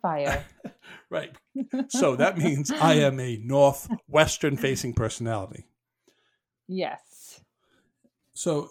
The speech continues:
Speaker 2: this tool has been pretty helpful, wouldn't you say?
Speaker 1: Yeah, it, it's very helpful.
Speaker 2: So like I said earlier, there are essentially four different personality styles.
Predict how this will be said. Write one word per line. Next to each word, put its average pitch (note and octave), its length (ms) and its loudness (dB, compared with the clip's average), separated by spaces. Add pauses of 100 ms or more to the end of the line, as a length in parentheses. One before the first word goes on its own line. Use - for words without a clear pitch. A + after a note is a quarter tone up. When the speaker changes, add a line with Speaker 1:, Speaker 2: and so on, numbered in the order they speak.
(140)
Speaker 2:
this F3 220 -4
tool A#3 160 0
has F3 60 -4
been E3 120 -2
pretty D#3+ 200 -4
helpful, E3+ 300 -2
wouldn't C3+ 200 -8
you A2+ 60 -14
say? C#3+ 260 -6 (1400)
Speaker 1:
Yeah, G3 220 0
it, G3+ 240 -4
it's G3+ 220 -8
very G3+ 300 4
helpful. E3 600 0 (500)
Speaker 2:
So - 180 -6
like B3 220 -2
I G#3+ 80 -2
said F#3 220 -2
earlier, D3+ 300 0
there C#3 200 -2
are C3+ 40 -6
essentially D#3+ 480 -6
four D#3+ 240 -6
different C#3+ 240 -8
personality C#3+ 580 -4
styles. C#3 500 -4